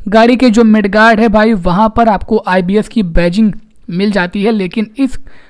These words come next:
भाई गाड़ी में अभी वो शायद चिपकाया नहीं गया है। और इसका भाई जो शॉकर है, वो भी आपको red color का मिल जाएगा, जो कि ये गाड़ी जो है इस color के साथ बहुत ही ज़्यादा अच्छी लग रही है।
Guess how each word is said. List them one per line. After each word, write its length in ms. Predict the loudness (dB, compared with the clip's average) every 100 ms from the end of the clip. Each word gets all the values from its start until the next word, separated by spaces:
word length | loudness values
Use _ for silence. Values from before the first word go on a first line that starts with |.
| _ -8
भाई 180 | -2 0
गाड़ी 280 | 2 2 2
में 160 | 2 0
अभी 180 | 0
वो 140 | 0 0
शायद 280 | -2 -4 -4 -10
चिपकाया 420 | -14 -8 -4 -2
नहीं 280 | -2 -4 -6
गया 160 | -8 -8
है। 180 | -8 -12 -20 -20 -12 0
और 120 | 0
इसका 240 | 2 0 2
भाई 260 | 4 4
जो 300 | 2 2 2 -2 -16 _ -18
शॉकर 440 | -4 2 2 4 4
है, 120 | 4
वो 240 | 4 2 2
भी 180 | 2
आपको 340 | 2 0 0 0
red 260 | 2 0
color 300 | 0 -2 -4
का 260 | -2 -4 -4 -8 -10 -8
मिल 140 | -6
जाएगा, 340 | -2 -2 0 -2
जो 180 | -2 -6
कि 180 | -6
ये 240 | -4 -2 0
गाड़ी 300 | 0 0 -2
जो 160 | -2
है 160 | -4 -4 -4
इस 140 | -4
color 320 | -4 -2 -2
के 140 | -4 -6
साथ 380 | -6 -6 -4
बहुत 460 | -6 -8 -4 -4 -4
ही 100 | -6
ज़्यादा 320 | -4 -6 -8
अच्छी 440 | -8 -10 -6 -6 -6 -10 -20 -14 -6
लग 280 | -2 -2 -2
रही 240 | -4 -4
है। 120 | -6